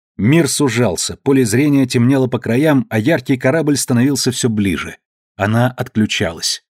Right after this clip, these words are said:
Наоми выхватила из-за пояса черный палец, повернула, открыв иглу, и воткнула себе в бедро.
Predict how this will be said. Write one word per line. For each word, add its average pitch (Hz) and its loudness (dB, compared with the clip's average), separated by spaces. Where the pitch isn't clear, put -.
Наоми 143 2
выхватила 127 2
из-за 113 0
пояса 131 0
черный 107 0
палец, 151 0
повернула, 135 2
открыв 135 -2
иглу, 131 2
и 160 4
воткнула 143 2
себе 110 0
в 85 -10
бедро. 92 -2